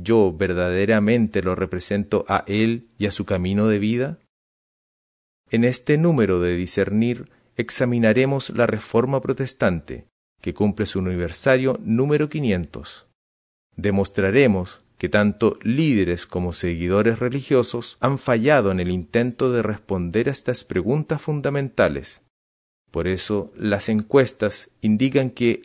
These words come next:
algo no anda bien, algo tiene que cambiar con las instituciones y las personas que dicen representar a Dios.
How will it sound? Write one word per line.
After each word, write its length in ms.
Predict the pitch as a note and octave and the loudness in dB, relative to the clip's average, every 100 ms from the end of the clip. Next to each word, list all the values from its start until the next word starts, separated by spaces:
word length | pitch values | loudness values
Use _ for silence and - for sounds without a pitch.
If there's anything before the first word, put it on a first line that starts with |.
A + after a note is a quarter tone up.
| - | 0
algo 420 | C3 D#3+ D#3 D3+ | 2 2 0 0
no 440 | A2+ A2+ D3 D3+ | 4 4 4 4
anda 260 | D3+ D3+ D3 | 2 0 0
bien, 420 | C3+ F#2+ E2+ D2+ - _ _ _ | 0 0 -2 -6 -14 _ _ _
algo 440 | A#2+ C3 A#2+ G#2+ - | 0 2 4 2 0
tiene 440 | - D#3+ E3+ A2 | -2 0 2 2
que 140 | F#2+ | 0
cambiar 580 | F2+ E2+ D#2 E2+ D#2 - _ _ _ | -2 -4 -2 -2 -2 -6 _ _ _
con 160 | - F#2+ | 0 0
las 160 | F#2+ | 0
instituciones 880 | F#2+ F2+ G2 F#2 - A#2+ B2+ B2+ - | -4 -6 -6 -6 -4 2 2 2 -2
y 60 | A#2 | -4
las 120 | A2 | -2
personas 540 | - G2 - B2+ A#2+ | -2 -4 -2 0 -2
que 200 | - G2+ | -2 -2
dicen 480 | D#2+ A2+ B2 - C#3 | 0 -2 -2 -4 -4
representar 720 | B2+ G#2+ F2+ F2 D#2 G2 G2+ | -4 -2 -2 -4 -2 2 4
a 80 | G2+ | 2
Dios. 460 | F2+ D#2 - - | 0 -4 -6 -14